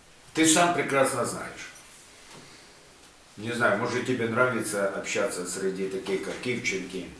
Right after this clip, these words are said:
Мазали и тому подобное. Ты понял, о чём я говорю. Если хочешь, я открою тайну, не тайну людям,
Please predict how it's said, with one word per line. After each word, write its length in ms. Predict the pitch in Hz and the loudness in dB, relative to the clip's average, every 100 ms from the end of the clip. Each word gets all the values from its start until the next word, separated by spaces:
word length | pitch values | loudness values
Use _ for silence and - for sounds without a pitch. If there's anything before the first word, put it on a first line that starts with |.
| - - - - | -18 -20 -20 -16
Мазали 680 | 98 95 95 101 107 113 107 - - - | -6 -4 0 2 2 -2 -4 -14 -20 -12
и 80 | 92 | -10
тому 300 | 98 95 95 | -2 -2 -2
подобное. 540 | 98 95 90 82 78 - - - - - - - - - - - - - - - - - - - - - - - - - - - - - - - - - - - - | -4 -6 -4 -8 -12 -16 -20 -20 -20 -20 -20 -20 -20 -20 -20 -20 -20 -20 -20 -20 -20 -20 -20 -20 -20 -20 -20 -20 -20 -20 -20 -20 -20 -20 -20 -20 -20 -20 -20 -20 -2
Ты 120 | 131 | 0
понял, 380 | 127 113 95 85 | 2 0 -2 -4
о 80 | 80 | -6
чём 160 | - | -8
я 300 | 73 - - | -10 -12 -12
говорю. 160 | 64 64 - - - - - - - - - - - - - - - - - - | -12 -14 -16 -20 -20 -20 -20 -20 -20 -20 -20 -20 -20 -20 -20 -20 -20 -20 -20 -10
Если 260 | 107 113 113 | -2 0 0
хочешь, 480 | 113 135 131 - - 82 | 0 0 0 -4 -8 -6
я 300 | 87 87 - - - - - - - - - - - - - - - - - | -2 -2 -2 -8 -20 -20 -20 -20 -20 -20 -20 -20 -20 -20 -20 -20 -20 -20 -20
открою 340 | - - 101 95 90 90 - - - - | -16 -6 2 2 2 -2 -8 -12 -18 -16
тайну, 440 | 104 107 107 95 90 | 0 2 2 -2 -6
не 80 | 85 | -8
тайну 480 | - 92 95 85 80 | -4 -2 -2 -6 -8
людям, 300 | 92 78 | -8 -8